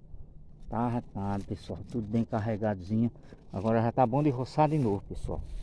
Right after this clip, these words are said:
Tá vendo, ó? Naquele dia eu mostrei como ela já tava roçadinha. Agora já tá bom de roçar de novo, pessoal. Mas fica como é que tá bonito, ó. Tá vendo, pessoal? Vou já olhando aqui as goiabas, pessoal. Olha aí, ó.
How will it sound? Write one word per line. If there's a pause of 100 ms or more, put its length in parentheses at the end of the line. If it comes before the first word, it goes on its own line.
(560)
Tá
vendo,
ó? (100)
Naquele
dia
eu
mostrei
como
ela
já
tava
roçadinha. (680)
Agora
já
tá
bom
de
roçar
de
novo,
pessoal.
Mas
fica
como
é
que
tá
bonito,
ó. (1300)
Tá
vendo,
pessoal? (1300)
Vou
já
olhando
aqui
as
goiabas,
pessoal. (280)
Olha
aí,
ó.